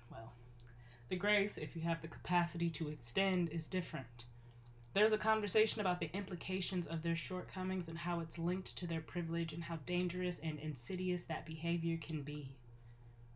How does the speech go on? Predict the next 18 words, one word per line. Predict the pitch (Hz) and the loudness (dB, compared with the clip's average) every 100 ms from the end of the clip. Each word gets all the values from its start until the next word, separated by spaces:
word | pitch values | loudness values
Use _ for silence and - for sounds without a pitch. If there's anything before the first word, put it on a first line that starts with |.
| - - - - - - - - - - - - - | -18 -18 -20 -20 -18 -18 -18 -18 -20 -20 -20 -12 2
Which | 370 403 | 4 8
I, | 403 | 10
I | 359 330 | 12 12
actually | 330 330 285 277 | 10 6 0 2
think | 294 285 262 | 2 2 4
it | 220 214 | 4 6
comes | 262 262 | 6 6
in | 262 254 | 6 4
handy | 226 202 185 | 4 4 2
here | 180 - 156 156 160 | 0 0 0 2 0
when | 175 165 | 0 0
we're | 165 | 0
talking | - 165 165 170 | 0 -2 0 -2
about | 156 151 | 0 -2
a | |
biracial | 156 170 160 165 165 156 | -2 -2 0 -2 -4 -6
black | 160 160 - | -4 -6 -6
woman | - 107 - 170 | -8 -8 -2 -2